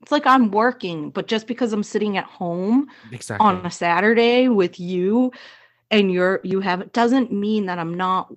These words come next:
Speaker 1: working. I don't
Speaker 2: Yes.
Speaker 1: bother you at work, but, you know,
Speaker 2: I mean, like,
Speaker 1: I
Speaker 2: a,
Speaker 1: mean
Speaker 2: for me at least, like, a six hundred word P D F
Speaker 1: Ugh.
Speaker 2: file will be,
Speaker 1: Hours.
Speaker 2: I mean,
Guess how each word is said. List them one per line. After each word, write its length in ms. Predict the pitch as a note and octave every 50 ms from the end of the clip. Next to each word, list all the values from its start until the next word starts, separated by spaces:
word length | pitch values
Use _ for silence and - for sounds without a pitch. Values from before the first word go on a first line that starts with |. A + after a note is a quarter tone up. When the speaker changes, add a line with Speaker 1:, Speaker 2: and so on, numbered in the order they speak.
| F#3+ -
Speaker 1:
working. 640 | D#3+ E3+ E3+ E3 D#3+ D#3 - - - - - - -
I 180 | - E3+ G3 G#3
don't 140 | A3+ A#3 A3
Speaker 2:
Yes. 80 | -
Speaker 1:
bother 340 | - F#3+ F#3+ F3+ E3 D#3+ D#3
you 360 | D#3+ D#3+ D#3+ F#3+ A#3 B3+ G#3+ D#3+
at 180 | D3 - -
work, 380 | D#3 D3+ C#3 D3+ D#3 - _ _ _
but, 360 | - D#3+ D#3+ D#3+ D3 C3+ - _ _ _ _ - - - _ _ _ _ _ _ _ _ _ _ _ _ _ _ _ -
you 140 | F#3 F#3
know, 320 | E3+ D#3 D#3 D#3 E3 E3+ D3+ D#3
Speaker 2:
I 60 | F#3
mean, 240 | G3+ A#3 B3 A#3 G3
like, 200 | D#3 B2+ B2 E3
Speaker 1:
I 40 | C#3+
Speaker 2:
a, 80 | A#2+ A2+
Speaker 1:
mean 220 | - - F#3 F3+ F3
Speaker 2:
for 200 | - D3 C3+ B2+
me 380 | B2 B2+ C#3+ C#3+ A#2+ G#2+ -
at 120 | G2 G#2 -
least, 460 | E2 C2 C2 E2+ - - - _ _ _ _ _ _ _ _ _ _ -
like, 200 | A2 A2+ A2+ -
a 220 | A#2 A2 G#2 G#2
six 320 | G2+ - - F3 E3 - -
hundred 520 | - D3 C#3+ C#3 C3 C#3 C#3 C3+ B2+ A#2+ _ _ _ _ _ _ _ _ -
word 720 | A2+ A2+ A2 A2+ A2+ A2 A2 A2+ A2+ A2+ A2 A2 A2 A2 _
P 200 | - A#2+ A2 A2
D 140 | G#2+ G#2+ G2+
F 140 | G2 G2 F2+
Speaker 1:
Ugh. 400 | E2+ D#2 - - - - - _ _ _ _ _
Speaker 2:
file 680 | _ - - G#2+ G2+ G2+ G2+ G2+ G2+ G2 G2 G2 G2 _ _ _ _ _ _ _ _ _ _ _ -
will 160 | A#2 A#2 A2+
be, 200 | G#2 - A#2+ A2+
Speaker 1:
Hours. 640 | A2+ A2 A2 A2 G#2+ A2 G#2+ G2 E2 - _ _ _ _ _ _ _ _ _ _ _ _ _ -
Speaker 2:
I 100 | F#3+ A3
mean, 280 | A#3 B3 B3 A#3 -